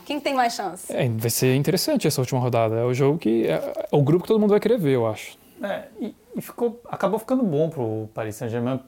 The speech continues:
Speaker 3: pelo que se desenhava. Jogava com o Manchester fora de casa, de repente ele chega na última rodada pegando o time que já não tem chance de classificação, enquanto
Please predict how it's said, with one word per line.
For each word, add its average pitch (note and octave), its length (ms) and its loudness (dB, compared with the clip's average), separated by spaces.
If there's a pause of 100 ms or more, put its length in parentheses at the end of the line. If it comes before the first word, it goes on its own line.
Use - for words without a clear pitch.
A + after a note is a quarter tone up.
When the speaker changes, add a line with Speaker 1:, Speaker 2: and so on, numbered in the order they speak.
(120)
Speaker 3:
pelo D#3 260 2
que - 120 -12
se - 140 -6
desenhava. B2+ 540 0
Jogava A#2 320 0
com - 100 -8
o A#2+ 40 -2
Manchester A#2+ 240 -6
fora C3 240 -2
de C#3+ 100 -4
casa, G3 380 0
de A#3 80 -2
repente G3 340 -4
ele D#3+ 80 -2
chega D3+ 240 -2
na D3+ 80 -4
última D#3 240 -6
rodada C#3+ 400 -2
pegando B2+ 540 -2
o A#2+ 40 -6
time B2 380 -4
que A#2+ 200 -6
já A#2+ 180 -4
não B2 180 -2
tem B2+ 160 -2
chance B2 220 -6
de - 60 -20
classificação, F3 680 -6
enquanto D#3 340 -4